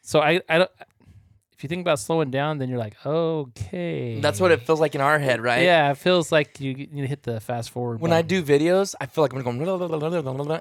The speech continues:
Speaker 2: and I really kind of am.
Speaker 1: Uh-huh.
Speaker 2: And I'm like, "Man, just slow down and breathe."
Speaker 1: I guess so.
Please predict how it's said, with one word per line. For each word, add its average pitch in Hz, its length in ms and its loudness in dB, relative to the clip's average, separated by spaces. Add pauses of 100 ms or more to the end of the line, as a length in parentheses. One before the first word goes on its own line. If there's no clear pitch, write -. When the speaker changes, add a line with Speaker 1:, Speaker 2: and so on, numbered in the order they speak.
(120)
Speaker 2:
and 127 80 -4
I - 40 2
really 165 240 2
kind 147 200 -4
of 117 120 -2
am. 120 340 -2 (240)
Speaker 1:
Uh-huh. 117 320 -4 (240)
Speaker 2:
And 123 80 -18
I'm 117 60 -12
like, 101 140 -12
"Man, 147 280 -8
just 120 220 -8
slow 135 500 -12
down 165 300 -8
and 151 120 -12
breathe." 170 300 -20 (800)
Speaker 1:
I - 20 -8
guess 139 260 -2
so. 127 320 -4